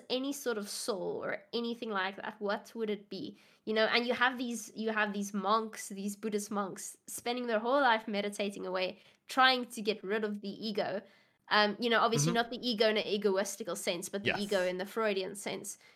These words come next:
Speaker 2: Mm-hmm.
Speaker 1: And, um, trying to find out what's left, right?
Speaker 2: Mm-hmm.
Speaker 1: Um, but yeah, when it comes to free will, I always thought if I,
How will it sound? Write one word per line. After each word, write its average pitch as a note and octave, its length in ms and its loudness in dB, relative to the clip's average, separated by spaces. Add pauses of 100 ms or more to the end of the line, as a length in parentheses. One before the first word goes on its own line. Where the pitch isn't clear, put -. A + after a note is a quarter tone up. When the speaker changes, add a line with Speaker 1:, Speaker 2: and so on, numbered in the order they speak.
(180)
Speaker 2:
Mm-hmm. C3 120 0
Speaker 1:
And, G#3+ 280 6
um, G3 500 4 (140)
trying A#3+ 280 4
to A#3 80 -6
find G#3+ 260 2
out G3 120 0
what's G3+ 260 -4
left, G#3+ 400 0
right? F#3+ 300 2 (220)
Speaker 2:
Mm-hmm. D#3+ 200 -2 (220)
Speaker 1:
Um, A3 320 6 (320)
but C4+ 200 4
yeah, C4+ 120 8
when B3+ 120 6
it D4 80 2
comes F4 220 2
to D4 100 -4
free C4+ 280 -2
will, G#3 320 2
I A3 180 10
always B3 320 2
thought A3 220 0
if G#3 100 0
I, G#3 160 8